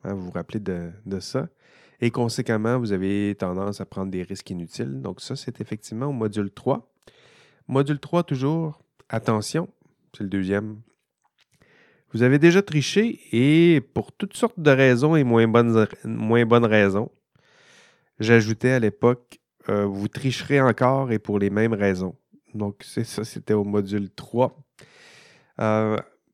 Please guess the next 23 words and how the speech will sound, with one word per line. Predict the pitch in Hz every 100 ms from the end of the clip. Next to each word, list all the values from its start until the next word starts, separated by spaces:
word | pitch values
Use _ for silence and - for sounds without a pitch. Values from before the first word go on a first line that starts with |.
| _
autre | 135 170 165 156 - 127 120
faille | - 139 139 135 127 117 110 104 104
humaine, | 113 120 131 127 117 - - _ _ _ _ _ _ _ _ _
la | 117 113
troisième, | - 113 104 113 123 131 - -
attention. | 143 143 120 - 131 151 - _ _ _ - -
On | 104
l'a | 95
vu | 101
au | 107
dernier | 101 107 101
cours. | - 95 - _ _ _
Attention, | 135 - 143 131 165 190 - _ - _ _ -
votre | 113 - 120
jugement | 113 117 123 135
est | 131
biaisé | 113 117 113 104 135
lorsque | 123 98 -
vos | 104 95 98 101
intérêts | 110 110 104 117
personnels | 104 - 101 101 107
sont | 110 107
concernés. | 92 92 - 92 87 98